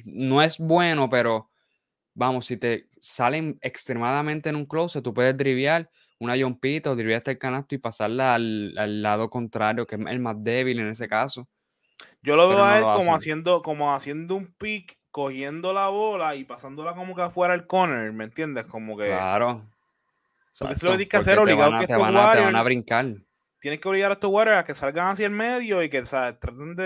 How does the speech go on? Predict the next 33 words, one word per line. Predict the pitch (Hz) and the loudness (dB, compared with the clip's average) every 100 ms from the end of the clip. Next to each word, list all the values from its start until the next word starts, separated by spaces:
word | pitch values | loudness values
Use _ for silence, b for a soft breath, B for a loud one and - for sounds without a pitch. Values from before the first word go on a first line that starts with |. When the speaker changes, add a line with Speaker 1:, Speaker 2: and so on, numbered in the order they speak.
| 180 | -2
Speaker 2:
dejarle | 160 135 147 | -2 -2 -4
espacio | 160 - 165 175 196 | -8 -2 0 0 0
a | 190 | -4
los | 180 | -4
tiradores | 147 127 120 135 | -2 0 0 -2
de | 165 165 | -2 -2
Dallas, | 123 180 185 | 0 -2 -4
que, | - 120 | -8 -8
pues, | 110 | -8
obviamente | 110 113 117 139 175 | -6 -6 -6 -8 -6
no | 156 | -6
están | 123 131 | -6 -6
metiendo | 127 131 143 | -4 -4 -2
el | 147 | 0
balón. | 139 123 131 175 | 4 6 4 0
Y | |
sabemos | 175 139 127 160 208 208 | 2 4 6 4 2 2
que | 175 160 143 B B B | 4 4 2 B B B
no | 135 156 | 0 4
lo | 190 | 6
están | - 208 | 4 2
metiendo | 208 202 208 220 220 202 190 175 _ _ _ _ | 2 2 2 2 4 4 6 4 _ _ _ _
solo | - - 151 170 170 120 113 120 _ _ - | -14 -6 6 8 8 6 0 -6 _ _ -8
el | 127 | -8
balón, | 120 113 135 165 | -2 0 0 0
imagínate | 143 131 139 147 | -4 -8 -6 -4
guardiado. | 156 131 113 104 104 | -2 -4 -4 -6 -4
Speaker 1:
Sí, | 104 123 | -6 -6
Speaker 2:
Menos. | 120 190 104 | -8 -8 -4
Speaker 1:
libres, | 110 135 123 95 - | 0 0 0 -2 -4
libres. | 113 127 123 101 - | -2 0 0 -2 -6
O | 92 | -6
sea, | 120 78 | -4 -6